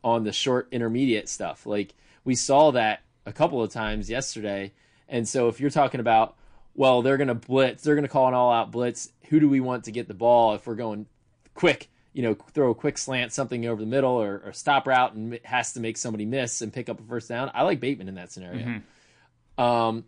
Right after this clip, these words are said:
Speaker 1: now, that's what the Ravens did on their last, I know you didn't see it.
Speaker 2: <laughs>
Speaker 1: Um,
Speaker 2: Yeah, what
Speaker 1: but
Speaker 2: happened on that play?
Speaker 1: on their, on, on their last drive, right on fourth down, they call, you know, the Browns called a cover zero,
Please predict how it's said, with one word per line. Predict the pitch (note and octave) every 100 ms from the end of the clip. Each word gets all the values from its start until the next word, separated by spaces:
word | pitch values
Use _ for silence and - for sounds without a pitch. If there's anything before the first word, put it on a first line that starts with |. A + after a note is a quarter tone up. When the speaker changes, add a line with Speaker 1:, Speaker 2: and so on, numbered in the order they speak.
| -
Speaker 1:
now, | C#3 C3 A#2+
that's | C3 -
what | B2
the |
Ravens | A#2+ C3 A2+ G2+
did | D3 F3 A#2+
on | B2+ A#2+
their | A#2
last, | A2+ A#2 A2+ - -
I | -
know | G#2
you | G2+
didn't | G#2 E2+ F#2+
see | - E3
it. | G#2 F#3 C#3 -
Speaker 2:
<laughs> | _ _
Speaker 1:
Um, | C3 B2+
Speaker 2:
Yeah, | D#3+
what |
Speaker 1:
but | F3+
Speaker 2:
happened | F#3+ A#3+
on | D3+
that | C3 B2
play? | C#3+
Speaker 1:
on | -
their, | C#3
on, | D3+ - - - -
on | D3 F3
their | E3 E3+
last | F3 D#3 -
drive, | B2+ F3 D3+ C#3
right | C#3+
on | C3+ C3
fourth | C3+ D3 B2+
down, | D3 D3+ C#3 C3 B2+
they | B2 A#2
call, | C3 A#2 A2+
you | D2+ B2
know, | A2 G#2
the | G2+
Browns | G2 A#2+ A#2 A2 - _ _ _ -
called | B2+ A2
a |
cover | B2+ A#2 A2
zero, | A#2 B2 A#2+ A#2